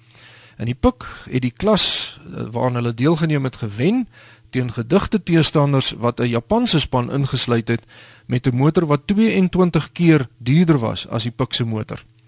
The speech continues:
Nou, in die proses het ons span verskeie nasionale en internasionale rekords gebreek, en al het ek self nou niks met die kompetisie uit te waai gehad nie, en ek is ook nie 'n ingenieur nie, is dit nogtans vir my baie lekker dat ons fakulteit ingenieurswese op die voorpunt van die ontwikkeling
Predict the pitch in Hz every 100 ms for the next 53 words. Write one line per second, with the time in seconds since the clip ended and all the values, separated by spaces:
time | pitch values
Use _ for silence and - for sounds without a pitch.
0 | - - - - 135 170 - 151 220 220
1 | 196 165 170 - 165 160 143 127 160 165
2 | 156 139 131 117 127 139 143 175 180 185
3 | 185 165 156 139 139 127 123 117 - 104
4 | 139 220 - - - - - _ - 123
5 | 127 147 - - 175 220 165 135 190 -
6 | 147 139 151 139 123 135 127 139 156 160
7 | 123 110 104 107 107 131 139 113 107 139
8 | 147 131 120 113 101 107 135 170 170 156
9 | - - - - 110 117 135 135 151 139
10 | - 117 107 131 135 123 110 110 107 107
11 | 120 - 117 113 107 117 117 104 107 110
12 | 131 110 127 123 104 117 - 170 156 127
13 | 107 120 110 104 104 123 131 120